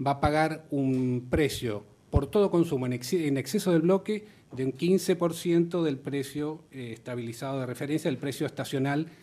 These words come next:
del mes correspondiente. En el caso que aumente el consumo con respecto al mismo periodo del año dos mil quince, va a pagar también con descuento. El descuento va a ser inferior al de,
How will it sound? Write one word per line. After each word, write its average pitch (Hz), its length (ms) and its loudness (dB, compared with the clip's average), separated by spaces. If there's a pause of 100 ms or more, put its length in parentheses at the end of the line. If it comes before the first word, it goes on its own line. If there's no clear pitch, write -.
(140)
del 127 200 -4
mes 123 160 -4
correspondiente. 107 800 -8 (1040)
En 151 120 0
el 127 80 -4
caso 196 260 0
que 165 160 0
aumente 190 480 4
el 175 80 4
consumo 151 500 4
con 123 120 -4
respecto 135 340 2
al 135 60 2
mismo 147 240 2
periodo 139 280 4
del 123 100 2
año 135 160 4
dos 135 100 2
mil 160 120 4
quince, 180 360 2 (360)
va 170 60 6
a 170 80 4
pagar 170 260 10
también 147 320 12
con 143 160 12
descuento. 156 640 12
El 113 120 6
descuento 135 340 10
va 123 60 10
a - 20 8
ser 120 400 6
inferior 123 720 10
al 101 260 2
de, 95 300 -6